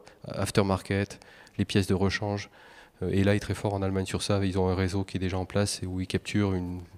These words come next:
beaucoup de valeur en proposant des solutions de, d'échange standard, euh, sur le, sur les véhicules du réseau. Donc venons à notre, euh, notre sujet qui est la transformation.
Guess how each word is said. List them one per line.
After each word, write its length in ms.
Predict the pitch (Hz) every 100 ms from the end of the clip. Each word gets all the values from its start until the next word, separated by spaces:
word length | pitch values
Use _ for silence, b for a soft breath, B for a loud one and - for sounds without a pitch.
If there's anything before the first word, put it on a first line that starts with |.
| - B B _
beaucoup 260 | 98 101 -
de 100 | 101
valeur 460 | 92 95 98 104 98
en 440 | 95 92 92 90
proposant 440 | - 107 104 104
des 80 | 104
solutions 560 | 95 101 98 - 107 104
de, 120 | 98 92
d'échange 360 | 104 98 110
standard, 480 | - 104 98 104 101
euh, 160 | 92 92
sur 240 | - 101
le, 180 | 95 92
sur 140 | -
les 80 | 101
véhicules 320 | 95 95 -
du 80 | 101
réseau. 240 | 95 87 - - - - _ _ _ _ _ _ _ _ _ _ _ _ _ _ _ - B B B B B B B B B B _ _ _
Donc 120 | 107
venons 380 | 107 139 156 156
à 40 |
notre, 320 | 135 135 - 120
euh, 520 | 113 113 110 110 110
notre 240 | 117 -
sujet 320 | - 127 127
qui 100 | 151
est 40 | 127
la 100 | 120
transformation. 680 | - - 127 117 - 104